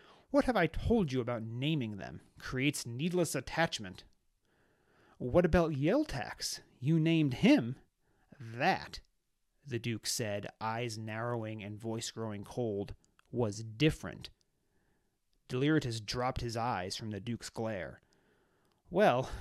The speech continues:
I'd hardly say I'm attached to Bastion," Deliritus muttered. Then, in a slightly louder, pleading tone,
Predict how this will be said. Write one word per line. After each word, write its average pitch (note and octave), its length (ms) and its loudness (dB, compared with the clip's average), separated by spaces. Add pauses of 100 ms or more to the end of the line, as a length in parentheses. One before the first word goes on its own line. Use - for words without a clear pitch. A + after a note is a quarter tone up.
(260)
I'd C#3+ 160 -2
hardly A3 320 2
say F3 280 2
I'm A#2+ 120 -2
attached - 680 -2
to A#2 80 -8
Bastion," G2 560 -8 (240)
Deliritus G2+ 560 -8
muttered. F#2 400 -6 (500)
Then, B2+ 480 -2
in C3+ 140 -6
a A2+ 60 -6
slightly E3 380 -2
louder, A2+ 540 -2 (120)
pleading E3 460 -4
tone, G2+ 520 -10